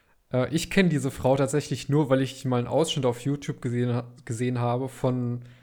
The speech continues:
ähm, wo sie bei Markus Lanz war und sich mit irgendeinem Typ, ähm, komplett gestritten hat,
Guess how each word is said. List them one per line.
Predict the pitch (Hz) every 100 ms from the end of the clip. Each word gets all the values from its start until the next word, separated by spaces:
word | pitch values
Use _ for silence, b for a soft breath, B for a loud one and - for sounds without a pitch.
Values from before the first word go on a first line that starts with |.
| B B B _
ähm, | - 117 113 113
wo | 123
sie | 123 123
bei | 117
Markus | 123 131 123 -
Lanz | 120 147 170 -
war | 120 117
und | 123 120
sich | 123 -
mit | 127 123
irgendeinem | 127 123 123
Typ, | 147 127 - - -
ähm, | 120 120 117 117 117 - b b b _ _ _ _ _
komplett | - 156 160 156
gestritten | 135 - - - 170 127 117
hat, | 131 -